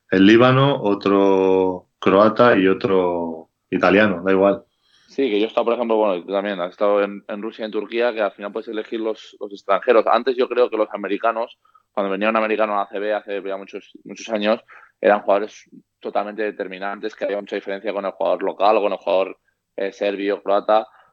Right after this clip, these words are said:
Speaker 2: Ahora, pues yo jugaba en equipos en Rusia que tenían siete americanos, ocho, y tú con un griego, un español, un croata, les has ganado de veinticinco, entonces, o de veinte.
Speaker 1: Mm.
Speaker 2: Entonces,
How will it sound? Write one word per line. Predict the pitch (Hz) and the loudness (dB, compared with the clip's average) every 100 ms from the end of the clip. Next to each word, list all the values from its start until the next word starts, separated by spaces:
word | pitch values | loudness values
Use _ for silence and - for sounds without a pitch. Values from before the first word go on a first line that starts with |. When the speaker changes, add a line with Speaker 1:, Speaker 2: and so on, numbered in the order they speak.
| _ - | _ -8
Speaker 2:
Ahora, | 98 101 107 107 | -4 0 0 -4
pues | 98 | -10
yo | 101 | -14
jugaba | 110 107 107 | -10 -8 -6
en | |
equipos | 101 101 107 107 | -8 -12 -10 -10
en | 104 | -10
Rusia | 117 107 | -8 -4
que | 92 | -2
tenían | 92 104 107 107 | -2 -2 -4 -4
siete | - 117 113 | -2 0 2
americanos, | 113 107 110 110 | 2 2 2 0
ocho, | 117 107 131 139 - _ _ _ | -2 0 0 0 -4 _ _ _
y | - 107 98 95 95 92 90 | -4 0 2 2 2 0 -2
tú | - 107 104 | 0 0 2
con | 107 | 2
un | 104 107 107 104 | 0 -2 -2 0
griego, | 101 117 101 92 90 | 4 6 6 4 2
un | 92 98 98 101 | -2 -8 -12 -10
español, | - 104 110 110 101 95 | -6 -4 0 0 0 -2
un | 98 98 98 101 101 101 98 | -6 -10 -14 -14 -12 -12 -2
croata, | 110 110 113 127 127 | 4 4 6 4 4
les | 113 | 4
has | 117 | 0
ganado | 117 110 98 | -2 -2 0
de | 92 | -2
veinticinco, | 90 87 - 107 - - | -6 -12 -18 -18 -16 -16
entonces, | - 95 95 92 | -12 -12 -6 -2
o | 90 | 0
de | 90 | 0
veinte. | 107 101 92 _ - - - _ _ - | -2 -6 -10 _ -20 -20 -20 _ _ -4
Speaker 1:
Mm. | 98 | 0
Speaker 2:
Entonces, | 95 104 | 4 4